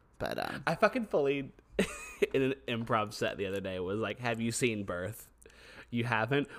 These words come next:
Speaker 2: Well, let me explain the plot of Birth to you." <laughs>
Speaker 1: You said, "When all else fails, when I'm doing improv, I'll just bring up a random esoteric film from the two thousands and describe the plot for it."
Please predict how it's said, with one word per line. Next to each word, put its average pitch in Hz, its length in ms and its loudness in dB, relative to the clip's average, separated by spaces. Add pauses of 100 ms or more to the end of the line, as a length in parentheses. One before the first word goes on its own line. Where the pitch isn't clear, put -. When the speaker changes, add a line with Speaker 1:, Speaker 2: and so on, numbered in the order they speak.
(120)
Speaker 2:
Well, 120 80 -2
let 117 80 2
me 117 80 4
explain 110 460 0
the 98 100 -4
plot 101 240 2
of 101 120 -4
Birth 104 300 -2
to - 160 0
you." - 480 0
<laughs> - 20 -12
Speaker 1:
You 185 140 4
said, 180 280 12
"When 180 120 10
all 165 240 10
else 208 220 10
fails, 151 340 10
when 151 80 6
I'm 143 120 6
doing 139 220 4
improv, 127 720 8
I'll 139 120 10
just 135 200 2
bring 127 220 6
up 131 120 6
a 147 100 12
random 120 400 6
esoteric 120 720 6
film 107 320 4
from 127 140 0
the 117 80 0
two 120 160 -2
thousands 104 480 2
and 101 100 2
describe 95 300 0
the 95 80 -6
plot 90 320 0
for - 180 0
it." 62 160 -2